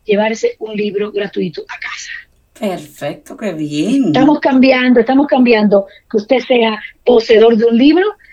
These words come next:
Speaker 1: a cambio de que lea cinco libros. Así que estamos ven-, estamos cambiando literatura por literatura, Lili.
Speaker 2: Eso es perfecto, suena muy bien, sobre todo para, para comenzar a cultivar a nuestros chicos,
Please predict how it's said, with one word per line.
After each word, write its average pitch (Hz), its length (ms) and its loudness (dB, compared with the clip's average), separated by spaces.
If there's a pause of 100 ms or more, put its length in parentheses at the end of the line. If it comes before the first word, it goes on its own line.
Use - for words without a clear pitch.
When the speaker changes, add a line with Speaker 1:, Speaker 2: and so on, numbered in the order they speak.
(140)
Speaker 1:
a 208 120 -8
cambio 233 300 2
de 208 120 2
que 190 140 0
lea 196 320 0
cinco 190 380 -4
libros. 165 260 -8
Así 202 100 -8
que 226 60 -8
estamos 254 220 2
ven-, 220 280 -2 (220)
estamos 254 320 0
cambiando 294 640 2 (300)
literatura 220 600 0
por 202 160 -2
literatura, 180 560 -4
Lili. 147 320 -10 (340)
Speaker 2:
Eso 180 240 -6
es 175 60 -16
perfecto, 151 640 -8
suena 170 300 -2
muy 185 240 -2
bien, 185 580 -2 (120)
sobre 156 320 -4
todo 165 260 -4
para, 143 540 0
para 143 400 -2 (180)
comenzar 151 360 -2
a 160 80 -6
cultivar 165 360 -4
a 165 80 4
nuestros 170 300 -4
chicos, - 560 -6